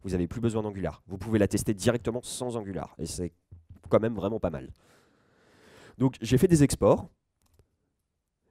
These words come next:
Derrière, je vais avoir besoin de faire des imports pour l'utiliser dans mon contrôleur. Donc, le contrôleur, c'est pareil. Je le réécris. C'était une fonction constructrice.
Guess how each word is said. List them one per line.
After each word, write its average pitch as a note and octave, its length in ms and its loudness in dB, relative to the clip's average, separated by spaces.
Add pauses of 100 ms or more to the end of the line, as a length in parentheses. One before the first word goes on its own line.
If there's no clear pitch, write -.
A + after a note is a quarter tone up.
Derrière, G2 320 0
je A#2 100 -6
vais B2 40 4
avoir G2+ 160 2
besoin G2+ 220 -2
de B2 60 -8
faire A#2+ 100 0
des G#2+ 120 2
imports B2 240 0
pour B2 120 -8
l'utiliser A#2 280 -4
dans A2+ 80 -2
mon A2 100 -8
contrôleur. A#2 520 -4
Donc, G2 160 -10
le A#2+ 80 -2
contrôleur, C3 340 0
c'est A2 120 0
pareil. F#2+ 520 0
Je F#2+ 140 -12
le G#2+ 80 0
réécris. A#2 540 2 (240)
C'était B2+ 220 0
une B2 40 -6
fonction A#2+ 240 -10
constructrice. - 600 -4